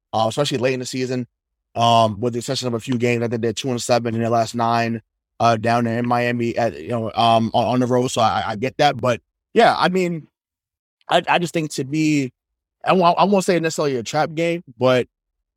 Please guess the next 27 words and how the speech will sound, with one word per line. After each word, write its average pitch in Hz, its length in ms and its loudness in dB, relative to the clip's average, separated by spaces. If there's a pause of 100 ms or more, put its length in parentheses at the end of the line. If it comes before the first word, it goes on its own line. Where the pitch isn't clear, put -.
I, 135 180 2
I 143 140 2
think 160 320 -4
that, 135 340 2
like 131 120 -4
I - 20 -8
said, 135 160 -4
there's 135 100 0
no 156 140 2
way 147 160 2
you 135 120 -2
can 131 120 -10
throw 135 180 -2
less 127 160 -4
than 120 140 -8
ten 120 200 -4
times 120 720 0 (140)
thinking 120 320 0
that 110 180 -2
you're 120 60 2
going 113 180 -2
to 110 60 0
win 107 460 -2
this 107 180 -4
game. 110 180 -2
I'm 104 120 -4
sorry. 113 340 2